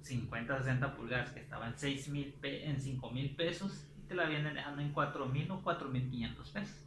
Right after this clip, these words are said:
Eso no es un Buen Fin. O sea, pero bueno, para ellos es, es lo que no se dan cuenta, pero la mayoría de, lo, de los mexicanos realmente no creemos en el Buen Fin, pero la mayoría va y lo compra, cosa que es mentira. Hay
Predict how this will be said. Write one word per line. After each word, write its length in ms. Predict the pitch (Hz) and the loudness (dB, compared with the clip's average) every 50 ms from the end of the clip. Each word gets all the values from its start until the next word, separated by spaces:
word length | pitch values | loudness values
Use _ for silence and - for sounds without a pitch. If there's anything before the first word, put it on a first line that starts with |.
| - - - - - - - - - - - - - - - - - - - - - - - - | -16 -16 -16 -16 -16 -16 -16 -16 -16 -16 -16 -16 -16 -16 -16 -16 -16 -16 -16 -16 -16 -16 -14 -12
Eso 200 | - - - 139 135 | -10 -10 -8 -6 -6
no 60 | 131 | -6
es 100 | 127 - | -6 -4
un 100 | 135 123 | -4 -2
Buen 180 | 117 120 120 - | -2 -2 -2 -4
Fin. 240 | - 143 131 123 - - - - - - - - - - - - - - - - - - - - - - | -4 -6 -6 -6 -6 -8 -10 -14 -16 -16 -16 -16 -16 -16 -16 -16 -16 -16 -16 -16 -16 -16 -18 -18 -18 -18
O 40 | - | -14
sea, 220 | - 117 107 - - - - - - - - | -10 -10 -10 -10 -10 -14 -16 -16 -18 -14 -8
pero 180 | - 139 131 123 | -4 -2 0 2
bueno, 240 | 135 135 131 127 - - - - - - - - - | 2 2 2 2 0 -4 -10 -16 -16 -16 -16 -6 -2
para 200 | 127 123 123 131 | 0 2 2 2
ellos 300 | 135 143 156 156 - 165 | 2 4 2 2 2 2
es, 340 | 160 156 - - - - 156 | 0 0 -2 -8 -8 -6 -4
es 160 | 156 139 156 | -4 0 0
lo 160 | 160 151 - | 0 -2 0
que 80 | - 135 | 0 0
no 140 | 131 131 | 2 2
se 100 | 131 139 | 2 2
dan 180 | 135 131 131 127 | 0 0 0 0
cuenta, 280 | 135 143 147 143 143 - | 0 0 0 -2 -2 -2
pero 260 | 139 127 - 139 - - | -2 -2 -2 -2 -2 -4
la 160 | 139 135 135 135 | -2 0 0 2
mayoría 280 | 131 131 127 135 143 | 4 4 4 6 4
de, 40 | 151 | 4
lo, 200 | 160 156 - - | 2 0 0 -2
de 100 | 143 143 | -2 -2
los 140 | 135 135 131 | -2 0 2
mexicanos 500 | 131 127 127 - - - 131 139 147 147 | 2 2 0 0 0 0 0 2 2 2
realmente 400 | 139 131 131 131 135 135 - 143 | 2 2 2 2 0 -2 -4 -4
no 180 | 139 139 131 - | -4 -4 -4 -2
creemos 440 | - 135 131 131 131 135 131 - 139 | -2 0 0 2 2 0 0 -2 0
en 100 | 127 120 | 0 0
el 160 | 113 117 120 | 0 0 0
Buen 160 | 123 120 117 | -2 -2 -2
Fin, 180 | - 143 139 - | -4 -6 -6 -6
pero 160 | 131 123 113 | -6 -6 -4
la 120 | 117 113 | -4 -4
mayoría 500 | 110 117 113 117 113 113 120 127 127 123 | -2 -2 -2 -2 -4 -4 -2 -2 -2 -2
va 180 | 123 120 117 120 | -2 -2 -2 -2
y 80 | 123 | -2
lo 220 | 120 120 117 - - | -2 -4 -6 -8 -6
compra, 340 | - 127 127 127 127 - - - | -4 -2 -2 -2 -4 -6 -8 -8
cosa 340 | - 131 127 127 - 131 - | -6 -4 -4 -2 -4 -4 -6
que 80 | - | -6
es 120 | - - 127 | -8 -6 -4
mentira. 380 | 123 117 - - 131 - - - - - - - - - - - - - - - - - - - - - - - - - - - - - | -4 -4 -4 -4 -4 -4 -4 -6 -6 -10 -10 -12 -12 -12 -12 -12 -14 -14 -14 -14 -14 -14 -14 -14 -14 -16 -16 -16 -16 -16 -16 -16 -8 -2
Hay 240 | 139 139 147 147 | 0 0 0 0